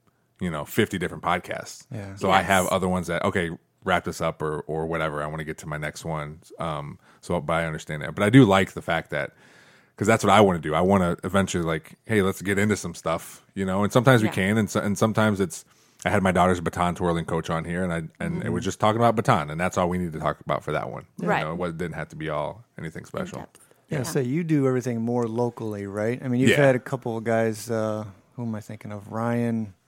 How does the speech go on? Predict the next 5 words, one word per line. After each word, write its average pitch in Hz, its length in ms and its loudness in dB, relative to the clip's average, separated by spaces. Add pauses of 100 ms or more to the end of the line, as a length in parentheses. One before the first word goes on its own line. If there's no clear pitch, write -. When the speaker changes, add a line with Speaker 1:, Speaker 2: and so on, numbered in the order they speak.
(280)
Speaker 2:
guitar 120 300 -2
player. 110 500 -4 (1400)
Speaker 1:
Uh, 107 340 0
oh, 131 160 10
Dunlap. 101 480 4